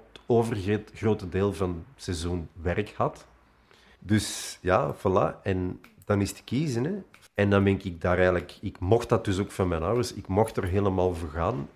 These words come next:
En voor alle duidelijkheid, in die eerste jaren daarop ben ik zelf ook nog wel heel gedisciplineerd uren per dag blijven studeren en eraan blijven werken, hè.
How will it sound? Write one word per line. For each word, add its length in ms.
En 160
voor 140
alle 200
duidelijkheid, 600
in 140
die 180
eerste 340
jaren 300
daarop 340
ben 240
ik 100
zelf 320
ook 100
nog 180
wel 160
heel 500
gedisciplineerd 1200
uren 380
per 180
dag 280
blijven 320
studeren 520
en 140
eraan 200
blijven 340
werken, 300
hè. 60